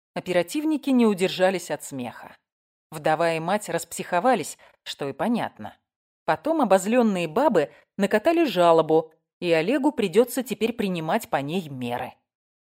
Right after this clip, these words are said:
"И как поступить?" — злился муженек, отпихивая от себя полную тарелку. "Всем же понятно, что у Севки просто голова кругом пошла".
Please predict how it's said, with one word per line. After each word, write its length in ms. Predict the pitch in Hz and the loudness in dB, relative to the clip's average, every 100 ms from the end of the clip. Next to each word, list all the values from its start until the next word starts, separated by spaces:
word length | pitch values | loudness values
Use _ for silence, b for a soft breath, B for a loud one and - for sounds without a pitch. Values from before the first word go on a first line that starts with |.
| _ _ _ - | _ _ _ -8
"И 300 | 147 135 127 | -4 -4 -6
как 320 | - 180 - | -10 -12 -6
поступить?" — 720 | 302 - 370 370 - - - _ _ _ - | -6 -4 -4 -4 -6 -8 -18 _ _ _ -14
злился 460 | 160 185 170 - 165 | -6 -2 -2 -4 -6
муженек, 500 | 165 165 180 247 b b _ | -4 -4 -2 -2 b b _
отпихивая 640 | - 175 - 226 220 180 180 | -10 -8 -6 -4 0 2 2
от 220 | - 180 | 2 -6
себя 280 | - 165 185 | -6 -2 -2
полную 440 | 185 180 180 175 | 2 0 0 -2
тарелку. 560 | 170 170 123 117 113 - _ _ _ _ _ | -2 -4 -4 -6 -8 -10 _ _ _ _ _
"Всем 260 | - 175 156 | -6 -2 -2
же 140 | 175 | -2
понятно, 500 | 185 226 330 269 151 | 2 4 6 4 4
что 220 | - - | -4 -2
у 80 | 156 | -2
Севки 460 | - 247 - 165 B B _ _ | 0 0 0 -2 B B _ _
просто 380 | - 180 - 214 | 2 2 2 0
голова 440 | 180 320 370 170 135 | 4 8 10 8 2
кругом 380 | 196 160 139 | 2 2 2
пошла". 380 | 131 180 - 127 | 2 2 0 -8